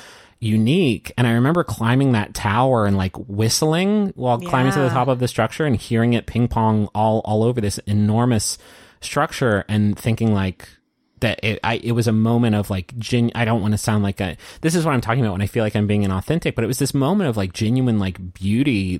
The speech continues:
Speaker 1: that
Speaker 2: Oh my
Speaker 1: I had never
Speaker 2: gosh,
Speaker 1: really
Speaker 2: I know.
Speaker 1: experienced before. And then you get to the top of it and boom,
Speaker 2: <laughs> I
Speaker 1: here's,
Speaker 2: know.
Speaker 1: like, the most breathtaking view of
Speaker 2: It's
Speaker 1: nature you've ever
Speaker 2: incredible.
Speaker 1: seen.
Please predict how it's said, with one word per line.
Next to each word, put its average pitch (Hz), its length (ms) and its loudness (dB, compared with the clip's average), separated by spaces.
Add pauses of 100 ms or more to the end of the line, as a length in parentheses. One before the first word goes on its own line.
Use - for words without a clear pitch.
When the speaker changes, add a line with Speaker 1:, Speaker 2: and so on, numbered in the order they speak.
Speaker 1:
that 214 220 -2
Speaker 2:
Oh 208 60 -2
my 170 100 -4
Speaker 1:
I 107 60 -2
had 107 140 -2
never 127 180 0
Speaker 2:
gosh, 123 40 0
Speaker 1:
really 117 160 0
Speaker 2:
I 104 60 0
know. 165 100 -4
Speaker 1:
experienced 196 460 0
before. 110 400 -2 (280)
And 143 120 0
then 143 100 2
you 135 80 2
get 127 160 0
to 123 80 -6
the 101 80 -4
top 143 240 -2
of 110 160 -2
it 98 180 0
and 104 240 0
boom, 101 300 0
Speaker 2:
<laughs> - 20 2
I - 280 0 (200)
Speaker 1:
here's, 113 320 0
Speaker 2:
know. 190 60 0
Speaker 1:
like, 101 280 -2 (180)
the 120 100 0
most 107 320 0
breathtaking 101 560 0
view 98 320 0
of 104 60 0
Speaker 2:
It's 285 160 0
Speaker 1:
nature 151 320 0
you've 165 100 2
ever - 160 0
Speaker 2:
incredible. 151 220 2
Speaker 1:
seen. 127 280 0